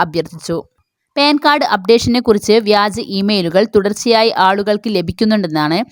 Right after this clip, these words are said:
റിപ്പോർട്ടുകൾ. പാൻ ടു പോയിന്റ് സീറോ കാർഡുകൾ എന്ന പേരിൽ വരുന്ന ഇമെയിൽ പോലുള്ള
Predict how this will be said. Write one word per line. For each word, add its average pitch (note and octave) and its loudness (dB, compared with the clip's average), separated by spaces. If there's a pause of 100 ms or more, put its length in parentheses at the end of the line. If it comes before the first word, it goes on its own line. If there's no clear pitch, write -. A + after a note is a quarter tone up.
(200)
റിപ്പോർട്ടുകൾ. E3 -2 (520)
പാൻ C4+ 4 (120)
ടു B3+ 6 (100)
പോയിന്റ് B3+ 2
സീറോ C4 4 (120)
കാർഡുകൾ G#3 2 (100)
എന്ന A3 2 (100)
പേരിൽ A3 2
വരുന്ന F3+ 0 (500)
ഇമെയിൽ C4+ 4
പോലുള്ള A#3+ 4